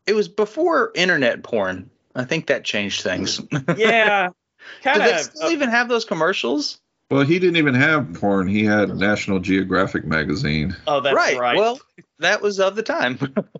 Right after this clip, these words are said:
Speaker 1: <laughs> Sears catalog, you know, whatever.
Speaker 3: But I, I,
Speaker 2: <laughs> Yeah, yeah.
Speaker 3: I really
Speaker 2: Yeah.
Speaker 3: enjoyed his character in the movie 'cause he was just so bumbling. Like, I, I still crack up with that scene where he tries to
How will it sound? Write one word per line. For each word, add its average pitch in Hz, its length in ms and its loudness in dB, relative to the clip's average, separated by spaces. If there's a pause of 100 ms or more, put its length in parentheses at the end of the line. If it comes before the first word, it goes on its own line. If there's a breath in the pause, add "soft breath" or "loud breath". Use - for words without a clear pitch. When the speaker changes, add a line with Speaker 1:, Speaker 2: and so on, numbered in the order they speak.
Speaker 1:
<laughs> - 2250 -2 (1120 loud breath)
Sears 170 360 -2
catalog, 180 560 0
you 185 80 -2
know, 180 140 0
whatever. 143 400 2
Speaker 3:
But - 220 -4
I, 175 160 4
I, 214 260 2
Speaker 2:
<laughs> - 0 -
Yeah, 196 140 0
yeah. 113 180 -2
Speaker 3:
I 180 160 2
really 214 400 2
Speaker 2:
Yeah. 131 480 0
Speaker 3:
enjoyed 117 360 4
his 107 220 -2
character 95 480 0
in 90 80 -2
the 87 60 0
movie 87 400 0
'cause 90 200 -2
he 110 100 2
was 117 160 0
just 123 180 0
so 120 160 2
bumbling. 95 680 0
Like, 87 220 0
I, 95 160 2 (140)
I 127 100 2
still 135 260 0
crack 113 300 0
up 107 100 0
with 95 140 -2
that 95 160 0
scene 98 260 0
where 90 140 0
he - 100 -4
tries 90 300 -2
to 87 400 0